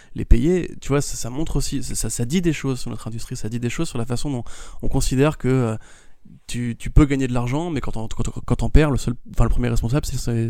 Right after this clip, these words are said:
c'est ton, ton employé, quoi. Donc, euh, je suis, enfin, je sais pas si c'est très clair ce que je dis là, mais grosso modo, voilà, euh, pour, euh, aller plus vite, euh, je trouve ça bien que Marvel, justement, euh, entre guillemets, fasse le tri,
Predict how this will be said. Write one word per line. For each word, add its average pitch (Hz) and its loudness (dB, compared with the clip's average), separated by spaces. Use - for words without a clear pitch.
c'est 117 -2
ton, 120 -2
ton 117 -6
employé, 143 4
quoi. 110 -6
Donc, 113 -2
euh, 113 2
je - -2
suis, - -8
enfin, - -2
je - -4
sais - -8
pas - 6
si - 0
c'est - -12
très - -4
clair 123 0
ce - -2
que 107 -6
je 104 -6
dis 135 -4
là, 135 -4
mais 127 2
grosso 135 4
modo, 139 2
voilà, 117 2
euh, 107 -2
pour, 113 -2
euh, 110 -2
aller 117 -2
plus - -2
vite, 135 -6
euh, 113 -4
je - -20
trouve 139 -2
ça 135 2
bien 139 0
que 127 -8
Marvel, 120 -2
justement, 110 -8
euh, 107 -10
entre - -12
guillemets, 113 -4
fasse - 4
le 135 6
tri, 143 4